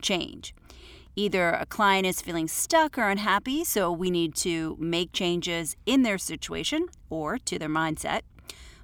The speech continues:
or a client is facing a lot of change at work and they are completely overwhelmed. Sometimes people are surrounded by change all around them, and so they have to get up to speed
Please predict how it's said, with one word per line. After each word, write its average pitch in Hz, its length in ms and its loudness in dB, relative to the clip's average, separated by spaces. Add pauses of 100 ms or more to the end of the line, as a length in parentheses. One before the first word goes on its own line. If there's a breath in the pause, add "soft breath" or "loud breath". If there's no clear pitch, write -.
or 311 140 4
a 302 40 -2
client 349 380 4
is - 140 0
facing 269 380 0
a 226 60 2
lot 214 300 6
of 269 100 0
change 185 320 0
at 180 120 -4
work 156 320 -6 (360 loud breath)
and 185 160 2
they 175 160 4
are 160 400 4
completely 214 800 -4
overwhelmed. 180 680 -2 (580 loud breath)
Sometimes 294 1120 2
people 233 320 0
are 196 140 2
surrounded 185 680 0
by 185 200 0
change 185 500 -2 (160)
all 214 600 2
around 185 500 2
them, - 240 -4
and 170 160 -2
so 175 140 -6
they 175 100 -4
have 165 240 0
to - 80 -6
get 170 240 0
up 160 200 -4
to 196 120 -8
speed 214 540 0